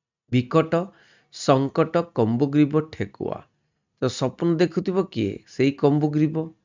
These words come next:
ନେକ୍ସଟ ପ୍ରଶ୍ନ, କଚ୍ଛପ ଆଖି ବୁଜି ବିମୁଗ୍ଧ କଳ୍ପନା ଲୋକରେ କେଉଁ ଗଛଲତାକୁ ଦେଖୁଥାଏ? ଫୁଲପୂର୍ଣ୍ଣ, ଫଳପୂର୍ଣ୍ଣ, ସବୁଜ, ଗୀତ ବୋଲି ପାରୁଥିବା। କ'ଣ? ନା, ଗୀତ ବୋଲି ପାରୁଥିବା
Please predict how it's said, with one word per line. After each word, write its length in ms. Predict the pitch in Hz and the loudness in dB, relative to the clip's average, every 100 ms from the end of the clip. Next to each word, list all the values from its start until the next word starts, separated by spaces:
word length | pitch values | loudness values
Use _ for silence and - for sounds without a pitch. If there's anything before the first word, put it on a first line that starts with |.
| _ _ _ _ - | _ _ _ _ 0
ନେକ୍ସଟ 200 | 147 147 | 0 2
ପ୍ରଶ୍ନ, 400 | 175 165 156 110 104 139 - _ _ _ | 0 0 0 0 0 -2 -10 _ _ _
କଚ୍ଛପ 460 | 147 143 - 185 190 | 2 2 0 0 2
ଆଖି 600 | 202 - 123 - - 180 | 0 0 -2 -4 -2 0
ବୁଜି 640 | 165 170 160 156 117 123 - _ _ _ 107 | 2 2 4 4 4 2 -4 _ _ _ 2
ବିମୁଗ୍ଧ 640 | 123 139 170 160 143 175 | 6 8 6 6 6 4
କଳ୍ପନା 640 | 180 139 131 - 160 165 | 6 4 4 4 4 6
ଲୋକରେ 480 | 165 165 165 165 165 160 - | 8 6 4 2 2 0 2
କେଉଁ 300 | 147 143 151 | 4 6 6
ଗଛଲତାକୁ 760 | 160 160 170 160 156 156 156 | 4 4 2 2 4 2 4
ଦେଖୁଥାଏ? 560 | 156 156 151 151 147 151 _ _ _ _ _ _ _ _ | 2 2 0 0 0 -4 _ _ _ _ _ _ _ _
ଫୁଲପୂର୍ଣ୍ଣ, 720 | 127 147 156 165 160 165 180 180 | 6 8 6 4 2 4 2 0
ଫଳପୂର୍ଣ୍ଣ, 760 | - 117 120 - 147 156 160 165 | 0 2 2 0 0 2 2 0
ସବୁଜ, 560 | - 110 98 131 127 151 160 139 | -2 -4 0 0 2 2 2 0
ଗୀତ 320 | 117 - - | -4 -2 0
ବୋଲି 340 | 131 113 107 107 | 2 2 0 -2
ପାରୁଥିବା। 560 | - 110 - - - - - | -4 -6 -8 -12 -14 -12 -4
କ'ଣ? 280 | 139 156 - _ _ _ _ _ | -2 -4 -6 _ _ _ _ _
ନା, 100 | 123 | -4
ଗୀତ 520 | 117 123 143 - 196 196 | 0 0 -2 2 4 4
ବୋଲି 360 | 139 131 143 160 | 4 4 4 4
ପାରୁଥିବା 1000 | 156 147 160 160 165 151 113 98 - | 4 4 2 0 0 2 2 2 -2